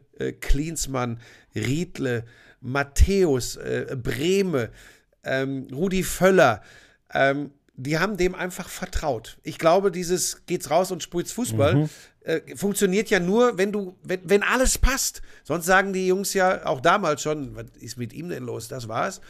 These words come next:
Speaker 1: Ähm, sensationell und das hat mich beeindruckt.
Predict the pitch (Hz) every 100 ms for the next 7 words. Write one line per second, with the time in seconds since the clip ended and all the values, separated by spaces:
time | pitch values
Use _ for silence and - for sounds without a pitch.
0 | - - - - - 147 147 143 - _
1 | _ _ _ 131 139 196 214 202 - 180
2 | 170 185 202 - 147 151 175 175 151 143
3 | 139 180 190